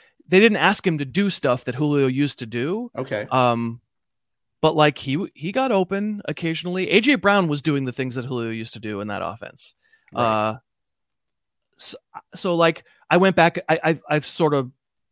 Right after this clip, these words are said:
Speaker 1: I mean, it wasn't a full-time role for Julio after he got hurt. He got, he missed, like, a month. He came
Speaker 2: Mm-hmm.
Speaker 1: back. He was running twenty-five, thirty routes a game, maybe less in a couple, in a couple of situations. And, uh, there was a, there was a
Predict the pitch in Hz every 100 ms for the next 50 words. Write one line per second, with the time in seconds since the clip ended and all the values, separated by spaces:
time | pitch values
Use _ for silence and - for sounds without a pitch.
0 | _ _ - 175 196 196 208 254 247 180
1 | - 190 175 156 139 139 123 131 131 123
2 | 107 - 117 117 107 95 107 85 - _
3 | _ - 131 127 110 151 160 196 170 170
4 | 139 127 131 _ _ _ - 147 165 147
5 | 131 127 - _ - 190 143 151 147 139
6 | 131 _ _ _ _ - 123 127 123 123
7 | 117 - 120 113 113 104 - - 98 -
8 | _ _ _ _ _ - - 143 123 120
9 | - - - 120 131 107 - - _ _
10 | _ _ - 175 165 156 139 139 - 139
11 | 139 117 110 107 - 147 143 135 131 127
12 | 120 117 117 _ _ _ _ _ _ _
13 | 156 175 170 175 131 - 170 156 156 143